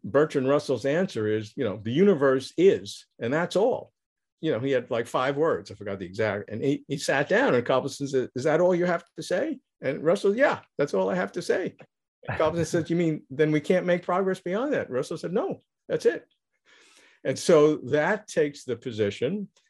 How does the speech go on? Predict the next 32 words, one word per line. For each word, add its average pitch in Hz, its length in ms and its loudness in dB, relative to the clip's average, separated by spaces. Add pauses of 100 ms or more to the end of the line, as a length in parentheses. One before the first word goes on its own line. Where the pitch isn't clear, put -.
(140)
He's 104 100 -8
not 156 200 2
saying 143 220 2
in, 113 220 -4 (140)
the 123 140 -10
universe 123 360 2
is 101 160 -8
of 104 220 -6
necessity, 107 680 0
but 127 160 -4
he's 120 220 -6
saying 127 500 2 (400)
it's 120 140 -4
a 120 40 2
brute 127 260 4
fact 85 460 -2 (400)
and 135 140 4
we 147 80 4
can't 156 240 2
make 160 180 0
progress 170 380 -2
beyond 185 400 -4
it. - 120 -12 (580)
So, 143 420 6
you 143 100 2
know, 139 100 2
that's 156 440 2
what 175 120 6
I 160 160 2
would 165 220 -4
say. - 420 -6
It's 110 200 -4